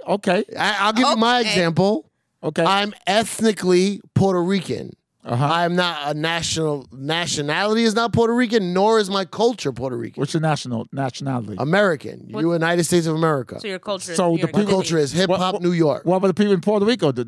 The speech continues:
Speaker 1: are they American?
Speaker 2: They are
Speaker 1: That part,
Speaker 2: they're
Speaker 1: that's part of America.
Speaker 2: They're, they're, they're considered American nationals, yes.
Speaker 1: So what you saying?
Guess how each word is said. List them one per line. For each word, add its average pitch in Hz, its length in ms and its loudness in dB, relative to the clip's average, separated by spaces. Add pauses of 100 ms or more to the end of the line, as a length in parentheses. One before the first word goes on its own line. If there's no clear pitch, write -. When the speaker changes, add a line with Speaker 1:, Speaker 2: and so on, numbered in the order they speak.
(140)
Speaker 1:
are 160 160 0
they 175 140 4
American? 208 420 2 (1160)
Speaker 2:
They 156 340 2
are 147 400 2 (300)
Speaker 1:
That 151 100 0
part, - 40 -12
Speaker 2:
they're 180 220 0
Speaker 1:
that's 190 180 2
part 196 180 2
of 196 60 4
America. 202 460 -2 (580)
Speaker 2:
They're, 160 460 2 (120)
they're, 160 420 0
they're 156 160 0
considered 170 480 0
American 160 640 0
nationals, 139 520 -4
yes. - 540 -6 (240)
Speaker 1:
So 180 220 0
what 170 240 -2
you 170 60 -4
saying? 156 420 -4